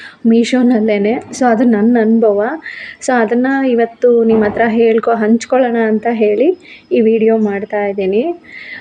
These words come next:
ಆ, already ನಾನು ಇದನ್ನು, ಮ್, ಪ-, ಇದು ಐಟಮ್ ಬಂದಾಗೆಲ್ಲ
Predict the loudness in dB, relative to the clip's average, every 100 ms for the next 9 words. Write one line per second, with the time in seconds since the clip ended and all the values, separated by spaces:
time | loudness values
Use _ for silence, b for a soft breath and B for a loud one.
0 | -6 -2 0 0 0 2 2 2 2 2
1 | 2 2 4 4 2 -2 -2 0 0 -2
2 | 0 -2 -2 -2 0 -4 -8 _ -8 -4
3 | 2 2 4 2 2 2 2